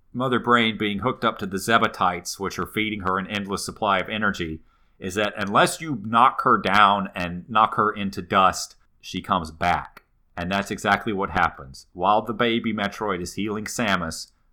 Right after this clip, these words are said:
Mother Brain gets up. And then, Crystal, I can't describe this part 'cause it'll fuck up Monica. You have to do it.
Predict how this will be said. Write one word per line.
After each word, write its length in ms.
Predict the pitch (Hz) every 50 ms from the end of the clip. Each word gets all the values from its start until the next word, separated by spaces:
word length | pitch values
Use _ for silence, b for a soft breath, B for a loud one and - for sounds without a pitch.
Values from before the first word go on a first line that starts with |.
| _ -
Mother 260 | 85 90 90 101 95
Brain 320 | 98 98 98 98 95 90
gets 300 | 85 95 92 - - -
up. 340 | 95 82 73 - - - _ _ _ _ _ _
And 120 | - 90 90
then, 100 | 92 -
Crystal, 520 | - 120 120 117 - 127 120 107 - b b b
I 100 | 101 101
can't 220 | - - 123 120 120
describe 360 | - - - 113 104 101 87
this 100 | 95 -
part 280 | - - 95 90 90 -
'cause 140 | 92 87
it'll 120 | 104 95 87
fuck 260 | - - 95 - -
up 120 | 95 -
Monica. 360 | 85 85 85 82 80 - 85 78
You 140 | 82 92 98 98
have 180 | 98 - -
to 80 | - 80
do 160 | 78 78 76
it. 140 | 73 -